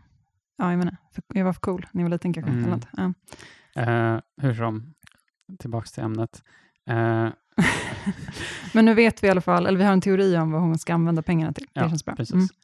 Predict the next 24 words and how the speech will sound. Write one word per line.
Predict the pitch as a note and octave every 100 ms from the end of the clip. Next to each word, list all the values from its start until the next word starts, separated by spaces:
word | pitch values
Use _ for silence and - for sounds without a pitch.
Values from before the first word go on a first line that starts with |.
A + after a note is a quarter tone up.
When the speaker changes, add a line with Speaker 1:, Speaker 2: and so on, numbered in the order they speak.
| _ _ _ -
Speaker 1:
Mm. | A#2+ A#2 A2+
Speaker 2:
Eh, |
och, | - C3 - _ - - _ _ _ C3+
eh, | A#2 A2+ -
ja, | D3
men | C3 C3 - - - -
utöver | C3+ C#3 C#3 A#2
det |
här | A2
då, | A#2 A#2 A2 G#2+
så | A2 A2 G#2+ A2+ - _ -
Niklas | C#3 A#2 A#2+ -
Wykman | B2+ - A2
då, | G#2+
som | - A2+
är | A#2 G#2+ G#2 - _
finansmarknadsminister | - A#2 - A2 G#2+ - G#2 A#2+ B2+ - A#2+
och | A2 A2
då | G#2
ansvarig | A#2 G#2+ A#2+ A2+ A2+
ändå | A2 A2+
för | G#2+ A#2
den | A2 A2
här, | A2